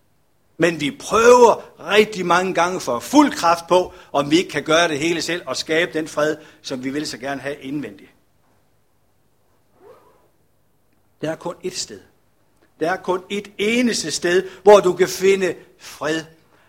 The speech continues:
Hvor du kan finde skygge for alle de omstændigheder, som du oplever i dit liv.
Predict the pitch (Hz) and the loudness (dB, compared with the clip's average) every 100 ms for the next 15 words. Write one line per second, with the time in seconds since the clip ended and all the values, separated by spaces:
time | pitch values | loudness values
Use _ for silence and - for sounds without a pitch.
0 | _ - 202 196 190 185 175 190 190 180 | _ 4 6 6 0 -2 0 0 4 2
1 | - - 220 233 165 - - - 214 214 | 0 -4 -4 -2 -6 -8 -16 -6 -2 2
2 | 254 269 226 254 226 - 262 277 240 214 | 4 4 2 0 0 0 0 0 -2 0
3 | 220 220 208 208 208 240 247 226 233 214 | 0 0 -2 0 2 2 2 0 -2 -6
4 | 262 175 | -8 -8